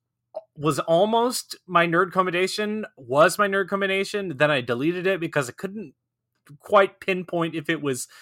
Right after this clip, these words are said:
quote unquote nerdy or not, but The Harder They Fall, good God, go watch that movie. Just go freaking watch it.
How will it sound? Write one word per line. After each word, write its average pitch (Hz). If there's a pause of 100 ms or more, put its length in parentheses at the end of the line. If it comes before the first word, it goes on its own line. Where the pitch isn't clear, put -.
(240)
quote 190
unquote 160
nerdy 151
or 180
not, 175
but 135
The 139
Harder 190
They 143
Fall, 135
good 170
God, 117
go 117
watch 110
that 104
movie. 107
Just -
go 113
freaking 113
watch 101
it. 107